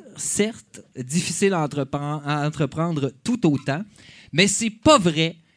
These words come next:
que je suis pas capable. Non, mais je m'attendais à ce genre de réaction-là quand je,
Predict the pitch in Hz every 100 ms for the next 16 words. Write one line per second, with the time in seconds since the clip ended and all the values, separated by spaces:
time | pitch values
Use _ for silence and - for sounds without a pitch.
0 | _ - 160 - - - 196 196 - 214
1 | - 175 123 98 - _ _ _ _ _
2 | _ _ _ _ _ _ _ _ _ _
3 | _ 285 320 - - - - - - 349
4 | - 381 - - - 311 - - - -
5 | - - - - - - - 156 226 269
6 | 208 226 226 220 202 208 202 165 160 151
7 | 156 160 147 147 147 160 143 151 190 170
8 | 156 160